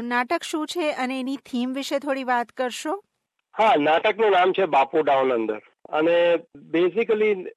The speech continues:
Speaker 2: એમાં એક સિમ્પલ મે-, સવાલ અમે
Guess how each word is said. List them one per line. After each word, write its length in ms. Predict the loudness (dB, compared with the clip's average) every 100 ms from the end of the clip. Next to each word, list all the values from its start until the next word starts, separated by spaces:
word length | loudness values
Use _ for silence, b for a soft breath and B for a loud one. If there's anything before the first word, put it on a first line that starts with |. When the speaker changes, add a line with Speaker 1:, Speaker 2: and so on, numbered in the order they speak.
| _ -2
Speaker 2:
એમાં 340 | 0 2 2
એક 340 | 4 2 2 -2
સિમ્પલ 600 | -2 -2 0 2 2 -2
મે-, 600 | -4 -2 -2 -4 -4 -4 -4 -8 -20 -6
સવાલ 340 | -2 2 2
અમે 360 | 2 0 -2 -4